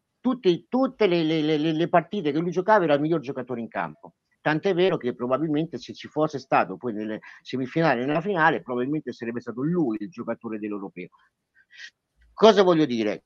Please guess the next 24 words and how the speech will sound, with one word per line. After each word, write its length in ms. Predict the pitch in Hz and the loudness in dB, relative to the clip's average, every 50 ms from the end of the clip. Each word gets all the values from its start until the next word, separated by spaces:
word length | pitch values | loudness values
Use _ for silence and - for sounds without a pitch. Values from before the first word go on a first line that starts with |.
| _ _ _ | _ _ _
Che, 440 | - - 175 175 175 170 - - - - | 0 4 6 6 6 6 4 0 -6 -10
mh, 280 | - 156 156 165 165 165 160 - | -8 -6 -4 -2 -2 -4 -2 0
avere 260 | 151 165 175 247 240 | 0 2 4 6 8
la 120 | 214 175 | 8 8
paura 180 | 147 175 185 165 | 8 6 4 4
di 100 | 139 131 | 4 0
potersi 440 | - 135 139 139 208 208 - - 170 | -2 -2 0 0 0 -2 0 -4 -2
far 180 | - 156 143 | 0 0 0
male 640 | 135 151 151 143 131 117 107 104 101 104 107 113 - | 2 2 4 4 4 4 4 2 0 -2 -2 -4 -4
è, 300 | - 117 117 110 113 127 | -6 -8 -10 -8 -6 -8
è 100 | 131 127 | -8 -8
così 300 | - - 147 135 131 135 | -4 -4 -4 -4 -4 -4
tanto, 600 | - 139 127 107 107 98 87 - 113 117 120 - - | 0 2 2 2 2 -2 -6 -6 -4 -4 -4 -4 -6
e 160 | 123 127 120 | -10 -10 -6
quindi 400 | - - 170 175 151 135 120 123 - | -2 -2 -2 0 0 -2 -6 -4 0
perdere, 600 | - 160 160 160 123 95 98 113 110 117 113 - | 2 4 4 4 2 2 -2 -2 -2 -2 -4 -2
questo 280 | - 180 180 175 - - | -4 -4 -4 -4 -8 -8
fa 140 | - 120 | -6 -4
molto 400 | 110 113 110 98 92 85 _ - | -4 -2 -4 -4 -6 -8 _ -14
nella 220 | 104 101 98 98 98 | -12 -10 -8 -8 -8
testa 260 | - 110 104 - 98 | -10 -12 -12 -12 -12
di 60 | 95 | -12
un 80 | 101 101 | -12 -12
giocatore. 560 | - 107 87 95 - _ 82 78 _ _ _ | -12 -12 -12 -12 -12 _ -20 -20 _ _ _